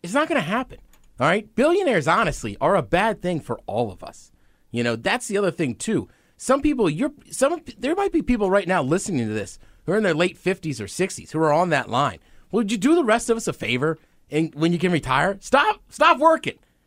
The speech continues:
Retire. Go enjoy that. Like, why? What more money do you need? You know, like, people at the top, like, you know, and that's on us, too. 'Cause one day, I don't know if it's gonna be the three of us, but some of, some of us are gonna be up there.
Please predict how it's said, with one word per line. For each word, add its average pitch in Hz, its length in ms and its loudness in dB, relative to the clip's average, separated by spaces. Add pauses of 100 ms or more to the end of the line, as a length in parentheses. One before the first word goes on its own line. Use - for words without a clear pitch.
Retire. 247 600 2 (260)
Go 294 200 4
enjoy 214 420 4
that. 139 220 -2
Like, 135 140 -4
why? 226 260 2
What 247 240 0
more 262 220 4
money 254 340 4
do 196 100 -2
you 214 200 0
need? 220 540 0 (360)
You 156 140 2
know, 226 80 4
like, 180 280 2
people 320 240 2
at - 60 -4
the 202 80 -6
top, 233 260 2
like, 160 240 -6
you 190 80 -6
know, 170 220 2
and 175 100 2
that's 240 180 2
on 247 160 4
us, 240 180 0
too. 240 280 -2 (240)
'Cause 151 100 -6
one 240 200 2
day, 185 440 0
I 175 100 -2
don't 196 100 0
know 175 40 2
if 151 60 2
it's 147 80 -4
gonna 165 80 0
be 131 60 0
the - 60 -8
three 175 160 0
of 156 80 0
us, 147 180 0
but 147 100 -14 (100)
some 240 280 2
of, - 180 0
some 294 220 2
of 220 100 4
us 143 180 0
are 151 40 -2
gonna 135 120 0
be 131 160 0
up 208 140 0
there. - 160 -6